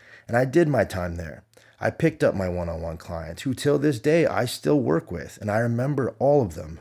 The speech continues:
very, very well. They all taught me some life lessons that I can't wait to share throughout this podcast. But either way, my manager at the time had a boot camp group class that he was running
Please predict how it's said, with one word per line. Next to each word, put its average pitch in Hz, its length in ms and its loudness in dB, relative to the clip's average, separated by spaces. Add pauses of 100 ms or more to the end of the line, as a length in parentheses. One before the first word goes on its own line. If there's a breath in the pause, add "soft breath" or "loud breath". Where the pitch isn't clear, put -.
very, 127 320 0
very 120 280 2
well. 107 420 -2 (400 loud breath)
They 80 100 -4
all 120 220 4
taught 131 300 2
me 120 80 0
some 110 240 -2
life 107 260 0
lessons 107 360 -2
that 90 120 -4
I 98 60 -4
can't 110 320 -4
wait 104 180 -4
to 95 80 -10
share 120 380 0
throughout 113 320 -4
this 95 100 -10
podcast. 85 760 -8
But 95 100 -6
either 135 280 2
way, 87 300 -4 (680 loud breath)
my - 80 -8
manager 117 600 0
at 95 100 -4
the 92 40 -14
time 90 540 -6
had 92 140 -6
a 90 40 -4
boot 135 320 -2
camp 87 320 -4
group 117 280 -4
class 85 300 -4
that 87 80 -8
he 87 120 -8
was 82 180 -10
running 80 360 -6